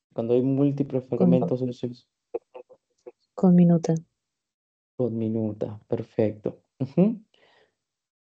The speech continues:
Speaker 1: Así distinguiríamos justamente los diferentes trazos de fractura en una fractura de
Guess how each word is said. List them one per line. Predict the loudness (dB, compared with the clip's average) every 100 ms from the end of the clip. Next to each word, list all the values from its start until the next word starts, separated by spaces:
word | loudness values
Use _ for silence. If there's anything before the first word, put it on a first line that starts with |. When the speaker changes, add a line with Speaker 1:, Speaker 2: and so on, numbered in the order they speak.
| _ _ -10
Speaker 1:
Así | 0 4
distinguiríamos | 4 2 2 4 6 6 2
justamente | -2 -2 0 0 2 2
los | 2 0
diferentes | 2 2 2 0 -2
trazos | 2 2 2 -4 -4 -14 _ -6
de |
fractura | -2 -2 -2 2 4 2 0
en | -2
una | -2 -4
fractura | -6 -4 0 4 4 4
de | -2 0 0 0